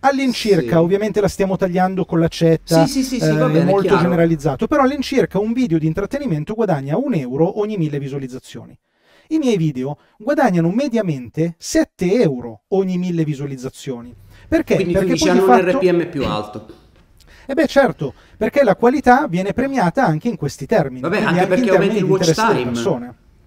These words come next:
Speaker 2: Aumenti il watch time, un video lungo per chi è interessato e ci entra dentro è già più propenso chiaramente a guardarlo, quindi aumenta il watch time. Magari sto dicendo una cacata e non c'entra niente con l'R P M.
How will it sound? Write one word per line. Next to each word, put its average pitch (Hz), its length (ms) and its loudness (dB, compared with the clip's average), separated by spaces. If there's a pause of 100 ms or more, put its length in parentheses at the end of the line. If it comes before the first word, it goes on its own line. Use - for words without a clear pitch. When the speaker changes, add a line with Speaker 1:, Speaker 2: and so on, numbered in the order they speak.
Speaker 2:
Aumenti 175 320 0
il 175 60 -4
watch 170 260 -2
time, 139 360 -2
un 143 120 -2
video 196 280 0
lungo 214 340 -2
per 139 160 -6
chi 151 140 -4
è - 20 0
interessato 151 640 -4
e 131 40 -6
ci - 220 -6
entra 147 360 -4
dentro 147 600 -2
è 139 120 -6
già 151 180 -4
più 143 180 -8
propenso 143 520 -6
chiaramente 120 480 -8
a - 20 -6
guardarlo, 127 460 -6
quindi 131 180 -4
aumenta 123 240 -6
il 120 80 -8
watch 127 200 -8
time. 123 280 -4
Magari 143 240 -2
sto 185 140 -6
dicendo 143 320 -6
una 139 100 -6
cacata 143 360 -6
e - 20 -6
non 127 100 -4
c'entra 127 300 -8
niente 131 200 -6
con 127 120 -6
l'R 127 260 -4
P 131 140 -4
M. 107 280 -10